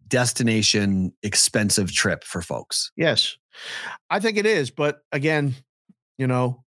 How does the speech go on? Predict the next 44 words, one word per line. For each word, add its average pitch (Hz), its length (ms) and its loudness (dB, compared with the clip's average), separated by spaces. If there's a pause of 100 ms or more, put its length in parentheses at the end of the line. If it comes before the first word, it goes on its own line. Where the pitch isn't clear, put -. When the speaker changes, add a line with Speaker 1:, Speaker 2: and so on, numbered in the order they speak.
(140)
Speaker 2:
I 135 200 0
was 139 240 -2
one 139 180 0
of 131 100 2
the 120 40 -2
frontline 123 460 -2
employees. 107 500 0
I 110 80 2
was 113 180 -2
there 120 180 2
with 117 160 -2
people 123 380 0
that 107 160 0
were 110 120 2
actually 113 300 0
spending 120 400 0
money 117 300 0
and 101 200 -2 (720)
complaining 123 760 -2 (280)
about 120 360 0
the 113 60 -4
fact 113 380 -2
that, 113 140 0 (140)
you 120 100 0
know, 104 120 2
a 101 40 -2
bottle 120 300 2
of 113 60 -2
water 120 260 0
costs 110 300 -2
ten 120 180 0
dollars 110 460 0
and 107 100 -2
that 104 160 0 (500)
a 113 120 -2
well 131 280 0
drink 117 300 -2
costs 113 380 -2
eighteen 127 440 0
dollars. 110 640 -2
And, 107 260 2 (460)
you 123 80 -2
know, 107 100 2
you, 107 260 0